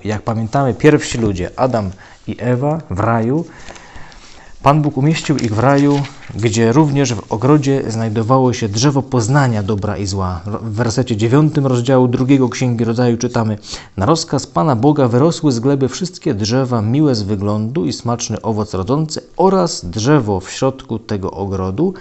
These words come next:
i drzewo poznania dobra i zła". Poznać dobro i zło, a więc wejść w jakąś tajemniczą relację, mieć tej, mie-, mieć ten przywilej doświadczania dobra i zła,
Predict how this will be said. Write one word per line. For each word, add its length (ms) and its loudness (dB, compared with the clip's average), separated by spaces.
i 260 4
drzewo 500 0
poznania 720 -2
dobra 380 -4
i 80 -10
zła". 320 -10
Poznać 460 2
dobro 300 0
i 120 -6
zło, 320 -6
a 80 -4
więc 240 -2
wejść 260 4
w 40 0
jakąś 420 -4
tajemniczą 600 2
relację, 580 0
mieć 180 -2
tej, 320 -2
mie-, 200 -4
mieć 200 -2
ten 220 -2
przywilej 580 2
doświadczania 880 -4
dobra 420 0
i 160 -10
zła, 360 -6